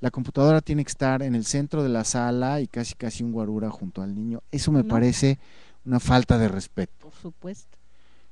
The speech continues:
Speaker 1: Pero sí, también una omisión grave, no darles la información para que ellos al final elijan si le entran o no le entran, ¿no? Habrá muchos jóvenes, como nosotros lo fuimos, o al menos yo,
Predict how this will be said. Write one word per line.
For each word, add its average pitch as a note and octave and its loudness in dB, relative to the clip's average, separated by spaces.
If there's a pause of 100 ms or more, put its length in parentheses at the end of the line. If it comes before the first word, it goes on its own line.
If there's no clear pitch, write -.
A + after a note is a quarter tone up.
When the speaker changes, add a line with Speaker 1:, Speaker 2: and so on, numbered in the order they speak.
(120)
Speaker 1:
Pero D#3 12
sí, F3 10 (460)
también B2 4
una D3+ 8
omisión D#3 6
grave, D3 6 (100)
no B2+ 2
darles B2 2
la A2+ 2
información A2 -2 (640)
para A#2+ 2
que A#2+ 0
ellos B2 2
al A#2+ 0
final A2 -2
elijan G#2+ -2 (440)
si - -6
le G2+ -2
entran A2+ -8
o D#3 -6
no F3 -6
le G#3 -4
entran, A#2+ -8
¿no? D3+ -6
Habrá D3 12
muchos D3 6
jóvenes, B2 2
como G2+ -4
nosotros G2 -6
lo G2+ -6
fuimos, G#2+ -4
o F#2+ -6
al F#2+ -6
menos G2+ -4
yo, G2 -6